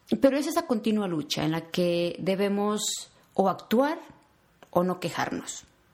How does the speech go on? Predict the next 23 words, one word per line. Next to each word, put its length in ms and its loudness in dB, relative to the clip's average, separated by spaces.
No 120 4
hay 120 0
de 100 -2
otra 200 -2
opción. 440 -4
Si 220 4
no 120 4
actúo, 680 2
entonces 680 -2
vivan 560 0
o 140 2
vamos 260 0
a 40 0
vivir 280 2
en 120 2
ese 520 0
conformismo, 800 0
en 120 2
esa 140 -4
situación, 560 0
en 100 0
esas 200 -6
circunstancias 640 -2